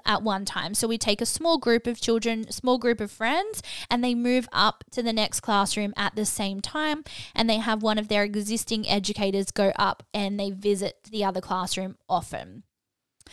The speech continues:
You wanna also incorporate elements of the new space in your classroom.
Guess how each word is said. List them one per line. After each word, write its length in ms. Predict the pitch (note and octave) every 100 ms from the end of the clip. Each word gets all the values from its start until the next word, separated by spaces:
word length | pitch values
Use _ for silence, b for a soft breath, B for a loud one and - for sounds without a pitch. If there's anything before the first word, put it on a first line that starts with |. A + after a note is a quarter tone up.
| B B B
You 160 | A#3 B3+
wanna 220 | C#4 D#4+
also 320 | D#4+ D#4 -
incorporate 680 | - C4 - A3+ A3+ A#3 G3+
elements 600 | - G#3+ B3+ D#4 G4 F#4
of 140 | A#3+ A3+
the 80 |
new 300 | A3+ G#3+ A3
space 640 | A3 - G#3+ G3 C#4 E4+ -
in 240 | - A3
your 440 | G#3 G3 G#3 G#3+ G3+
classroom. 1000 | - G#3+ F#3 F3+ - F#3+ E3+ G2+ G2+